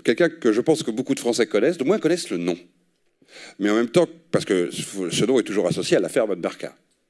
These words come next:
Là, je parle pour, euh, nous, Français, qui avons grandi avec cette histoire, mais ne connaissent pas forcément l'histoire politique, euh,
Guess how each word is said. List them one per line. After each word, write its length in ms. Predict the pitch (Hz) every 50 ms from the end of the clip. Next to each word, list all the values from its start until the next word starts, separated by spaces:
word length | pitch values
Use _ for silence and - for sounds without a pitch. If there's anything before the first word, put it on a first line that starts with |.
| _
Là, 160 | 90 90 98 95
je 120 | 76 82
parle 260 | 80 - 98 98 85
pour, 280 | - 92 87 78 80 80
euh, 40 | 78
nous, 320 | 80 85 90 98 113 113
Français, 400 | - - 95 82 - - 127 123
qui 100 | - -
avons 200 | 95 85 90 90
grandi 340 | 82 85 95 98 92 117 113
avec 180 | 95 90 85
cette 180 | - - 80 -
histoire, 360 | 85 78 - - 147 165 175 - - - - - -
mais 80 | - 120
ne 80 | 135
connaissent 300 | 143 - 208 196 170 -
pas 160 | - - 208 175
forcément 540 | - - 113 - - 104 101 151 190 208 - - - - - - - - - - - -
l'histoire 640 | - 101 110 135 - - - 151 147 165 147 - -
politique, 680 | - 135 120 120 117 - - 214 - - - - - - - - - - - - -
euh, 520 | - 87 90 87 87 87 85 82 78 78